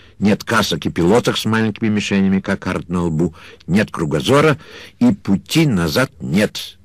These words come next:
Неизвестно, где вперед, где зад. Конца боя не видишь, его чувствуешь. Потом трудно что-либо вспомнить. Нельзя описать ночной бой или рассказать о нем. На утро находишь на себе ссадины, синяки, кровь.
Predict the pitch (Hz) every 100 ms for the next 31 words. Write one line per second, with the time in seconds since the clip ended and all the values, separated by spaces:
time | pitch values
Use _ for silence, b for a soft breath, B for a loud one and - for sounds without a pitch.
0 | - 78 90 73 87 117 80 80 95 98
1 | 73 92 107 - _ - 95 90 _ -
2 | - - - - _ _ _ _ _ _
3 | _ _ _ _ b b b _ 101 101
4 | 139 95 113 117 113 73 62 64 - -
5 | - - 76 101 - - - - - -
6 | 52 - - _ _ b b b b b
7 | b b - 110 127 - 107 117 107 -
8 | 104 98 92 - - - 69 60 58 -
9 | - - - 104 117 139 135 127 120 113
10 | 101 - 104 92 85 113 107 85 87 -
11 | 104 78 92 104 107 101 98 98 92 B
12 | B B B B B 90 113 151 123 104
13 | 92 - 120 - 85 - 90 95 - -
14 | 101 101 90 90 87 80 76 69 - 101
15 | 101 - 71 90 98